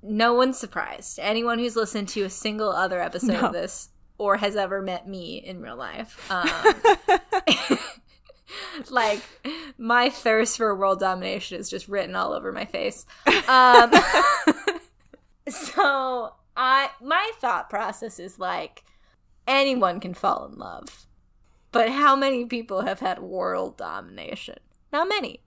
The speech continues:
Speaker 1: So
Speaker 2: Almost none.
Speaker 1: I would, uh, I would almost venture none. I don't think anyone, uh,
Speaker 2: People
Speaker 1: anyone
Speaker 2: have gotten close. There was, like, Alexander the Great and stuff like that, but, like,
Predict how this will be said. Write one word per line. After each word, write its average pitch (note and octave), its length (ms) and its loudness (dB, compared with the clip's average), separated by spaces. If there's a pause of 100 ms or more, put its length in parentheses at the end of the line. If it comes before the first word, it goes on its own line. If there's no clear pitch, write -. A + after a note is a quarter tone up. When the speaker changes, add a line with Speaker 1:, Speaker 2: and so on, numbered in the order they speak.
(120)
Speaker 1:
So A#3 600 4 (640)
Speaker 2:
Almost G#4+ 440 6
none. A3 400 2 (380)
Speaker 1:
I C#4 160 8
would, A#4 320 4 (180)
uh, E4 720 4 (460)
I G4 200 6
would D#5+ 360 0
almost A#4 640 0
venture F4+ 520 0
none. C4+ 540 -2 (320)
I A#3+ 160 2
don't F#4+ 160 2
think F#4+ 180 -4
anyone, A#3+ 800 -4 (380)
uh, A#3+ 120 2
Speaker 2:
People D#4 180 4
Speaker 1:
anyone G4 80 2
Speaker 2:
have D#4+ 100 -2
gotten B3+ 280 6
close. G3+ 680 -2
There B3 140 4
was, B3 120 0
like, A#3 160 0
Alexander G#3+ 680 2
the G3+ 80 -10
Great F#3+ 480 -2
and F#3 120 -12
stuff - 320 -2
like F#3 200 -4
that, G3 360 2
but, G#3+ 260 -2
like, G3 260 -4